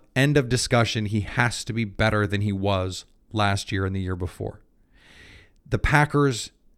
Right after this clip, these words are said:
need him, and they need him in a different way than they've needed him in the past.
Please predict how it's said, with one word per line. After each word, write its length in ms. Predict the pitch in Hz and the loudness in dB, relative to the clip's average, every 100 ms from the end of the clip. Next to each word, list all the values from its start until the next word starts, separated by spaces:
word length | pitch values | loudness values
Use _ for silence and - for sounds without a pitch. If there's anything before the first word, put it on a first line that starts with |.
| _ | _
need 360 | 107 117 123 107 | -2 0 2 2
him, 280 | 104 107 - | 0 -4 -4
and 140 | 127 139 | 0 2
they 100 | 135 | 4
need 300 | 143 185 185 | 4 4 6
him 140 | 170 | 4
in 100 | 135 | 2
a 60 | 117 | 0
different 560 | 98 196 196 185 165 | 4 4 4 2 0
way 340 | 135 139 131 127 | 2 4 4 2
than 220 | 123 120 | 0 0
they've 260 | 120 107 | 0 -2
needed 360 | 120 123 123 107 | -2 0 0 0
him 300 | 107 107 104 - | 2 2 0 -2
in 180 | 110 | -2
the 80 | 104 | -2
past. 600 | - 98 - 110 - - | -2 -4 -6 -12 -18 -20